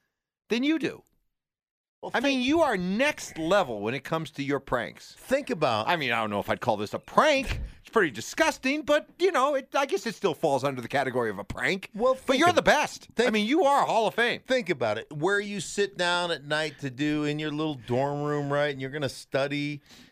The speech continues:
Speaker 2: and you got your bookshelf, and everything's crowded. And behind a couple of the books, you just pull the books out a little bit.
Speaker 1: Right.
Speaker 2: You put that cup of poo
Speaker 1: <laughs> Right.
Speaker 2: behind there,
Speaker 1: And pretty
Speaker 2: and then
Speaker 1: soon
Speaker 2: you're sitting in there going, "God,"
Speaker 1: What
Speaker 2: it's,
Speaker 1: is
Speaker 2: and you're
Speaker 1: that?
Speaker 2: looking at your roommate going,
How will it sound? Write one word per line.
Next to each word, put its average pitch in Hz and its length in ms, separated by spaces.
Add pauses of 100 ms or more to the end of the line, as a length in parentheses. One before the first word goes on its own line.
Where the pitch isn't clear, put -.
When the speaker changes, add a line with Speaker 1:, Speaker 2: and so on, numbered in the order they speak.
Speaker 2:
and 120 160
you 156 100
got 143 320
your 143 120
bookshelf, 135 680
and 123 100
everything's 139 320
crowded. 139 380
And 123 160 (140)
behind 165 500
a 151 40
couple 151 260
of 131 120
the 117 60
books, 131 500
you 135 80
just 147 220
pull 170 140
the 170 60
books 151 200
out 165 100
a - 20
little 143 140
bit. 135 120
Speaker 1:
Right. - 80 (300)
Speaker 2:
You 135 100
put 190 240
that 131 240
cup - 260
of 117 160
poo 139 400
Speaker 1:
<laughs> 67 60
Right. 240 260
Speaker 2:
behind 110 460
there, 110 180
Speaker 1:
And 202 180
pretty 254 220
Speaker 2:
and 156 80
then 196 120
Speaker 1:
soon 170 100
Speaker 2:
you're - 80
sitting 226 320
in 156 80
there 156 120
going, 135 260 (760)
"God," - 240 (220)
Speaker 1:
What - 120
Speaker 2:
it's, 160 120
Speaker 1:
is 302 160
Speaker 2:
and 147 120
you're 185 120
Speaker 1:
that? 160 80
Speaker 2:
looking 202 180
at 175 80
your 143 100
roommate 147 360
going, 123 300